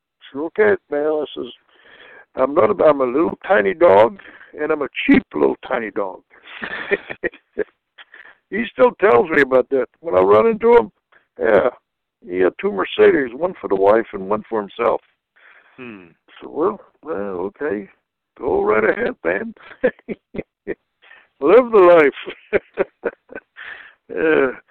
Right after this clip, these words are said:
Speaker 1: If I'd have a Mercedes back then, it would have been parked anywhere. I was on the road. <laughs>
Speaker 2: Hmm.
Speaker 1: You know. So, yeah, it's,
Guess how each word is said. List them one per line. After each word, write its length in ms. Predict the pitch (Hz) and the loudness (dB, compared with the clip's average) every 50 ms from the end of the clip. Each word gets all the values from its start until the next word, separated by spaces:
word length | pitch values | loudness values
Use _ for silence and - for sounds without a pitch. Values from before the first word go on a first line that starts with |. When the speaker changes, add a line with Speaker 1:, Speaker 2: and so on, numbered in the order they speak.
| _ _ _ _ _ | _ _ _ _ _
Speaker 1:
If 20 | - | -2
I'd 160 | 110 - 170 | 0 2 2
have 100 | 151 139 | 2 2
a 80 | 143 | 0
Mercedes 500 | 139 139 135 - - 170 160 160 160 151 147 151 | -2 -2 -4 -2 0 0 2 2 0 -2 0 2
back 160 | 160 160 156 156 | 2 2 2 0
then, 180 | 202 214 202 190 | -2 -2 0 -2
it 60 | 160 | -6
would 120 | 165 160 | -6 -8
have 80 | 160 151 | -6 -8
been 140 | 170 165 - - | -8 -8 -6 -4
parked 300 | - 202 196 - - - | -2 -2 -2 -2 -2 -2
anywhere. 360 | 247 247 226 175 147 139 139 | 0 2 2 2 2 2 2
I 40 | 147 | 0
was 100 | 156 160 | 0 0
on 140 | 180 180 180 | -2 -2 0
the 60 | 185 | 0
road. 400 | 196 214 226 233 214 180 170 _ _ _ _ _ _ - _ _ - | 0 2 2 2 0 -2 -6 _ _ _ _ _ _ -20 _ _ -18
<laughs> 80 | 175 - _ _ _ | -18 -18 _ _ _
Speaker 2:
Hmm. 120 | 175 160 127 - - - - - _ _ _ _ _ _ _ _ _ _ _ _ _ 190 190 | -12 -12 -12 -12 -16 -20 -20 -20 _ _ _ _ _ _ _ _ _ _ _ _ _ -12 -6
Speaker 1:
You 120 | 180 175 | -4 0
know. 260 | 170 143 131 127 127 _ _ _ _ _ _ _ _ _ _ _ _ _ _ _ _ _ _ _ _ _ _ _ _ _ _ _ _ _ _ _ _ _ _ _ _ _ _ _ _ - | 0 0 0 0 -4 _ _ _ _ _ _ _ _ _ _ _ _ _ _ _ _ _ _ _ _ _ _ _ _ _ _ _ _ _ _ _ _ _ _ _ _ _ _ _ _ -14
So, 260 | 120 120 117 113 - _ _ _ _ _ _ _ _ _ _ _ _ _ _ _ _ _ _ _ _ | -12 -12 -12 -12 -16 _ _ _ _ _ _ _ _ _ _ _ _ _ _ _ _ _ _ _ _
yeah, 360 | 175 196 202 196 185 175 180 | 2 4 6 6 6 6 6
it's, 100 | 185 180 | 4 2